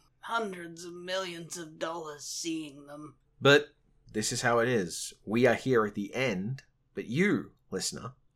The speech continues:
Speaker 2: are here at the beginning of the end. There are episodes sp-,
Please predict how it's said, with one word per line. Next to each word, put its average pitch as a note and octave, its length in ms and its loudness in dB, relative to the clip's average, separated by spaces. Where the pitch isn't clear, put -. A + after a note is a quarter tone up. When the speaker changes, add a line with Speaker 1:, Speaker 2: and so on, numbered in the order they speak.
Speaker 2:
are G2+ 100 4
here A2+ 520 2
at A2 160 -10
the A2 60 -4
beginning A2+ 640 -2
of F4 140 0
the F2 180 -6
end. C#2 180 -12
There F2+ 140 0
are F2+ 180 2
episodes A2+ 480 4
sp-, A#2 400 2